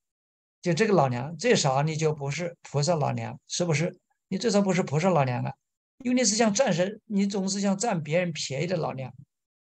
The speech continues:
菩萨呢，是自己去做，别人受益，是吧？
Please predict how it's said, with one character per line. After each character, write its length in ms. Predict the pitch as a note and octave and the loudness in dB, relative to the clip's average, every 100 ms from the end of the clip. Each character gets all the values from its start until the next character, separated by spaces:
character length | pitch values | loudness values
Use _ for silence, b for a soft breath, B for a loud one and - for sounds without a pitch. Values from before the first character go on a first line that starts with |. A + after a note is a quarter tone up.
| _ _ _ _ _ _ _ _ _ _ | _ _ _ _ _ _ _ _ _ _
菩 220 | - E3+ G#3+ | 0 2 4
萨 160 | A3+ | 2
呢， 100 | G#3 G3+ - | 2 -2 -2
是 160 | F#3 | -2
自 160 | F3+ C4+ | 0 0
己 440 | F#3+ G#3 A3+ B3 | 2 0 0 -6
去 140 | - G3 | -6 -4
做， 320 | G3+ D3+ - _ _ _ _ _ _ _ | -2 -2 -4 _ _ _ _ _ _ _
别 280 | D3+ D3 A3+ | -2 2 2
人 200 | G3 D#3 | 2 2
受 300 | - F3 D3+ | 0 0 -4
益， 180 | C3+ - _ _ | -8 -14 _ _
是 160 | - C3+ | -10 -8
吧？ 180 | A#2+ | -8